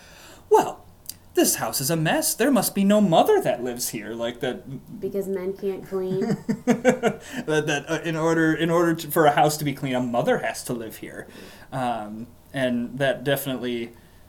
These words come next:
Speaker 1: spills over into other movies. But then you get this anthologies of Make Mine Music,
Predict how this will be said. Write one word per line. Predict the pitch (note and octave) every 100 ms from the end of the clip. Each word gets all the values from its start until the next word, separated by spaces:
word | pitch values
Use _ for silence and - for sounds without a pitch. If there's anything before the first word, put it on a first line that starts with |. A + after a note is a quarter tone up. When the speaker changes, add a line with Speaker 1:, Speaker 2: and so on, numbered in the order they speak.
| - -
Speaker 1:
spills | - - - E3+ E3
over | D#3 C3+ C3+ C3 B2
into | A2+ B2+ B2 C3+ B2
other | B2+ B2
movies. | A#2+ G#2+ G#2+ G#2+
But | - F#3 F3+
then | G#3 D#4+ F4+
you | D#4+
get | G3 D#3+ C#3+ C#3
this | C#3+ C3
anthologies | C#3+ C#3+ C#3 - D#3 F3+ G3 F3 D3+ C#3+ C#3 C3 A#2+
of | - C3 A#2 A2+ - - - -
Make | B2+ D3+ G#3 -
Mine | A3 A3 G#3+
Music, | E3+ D3+ C#3 C#3 C3 -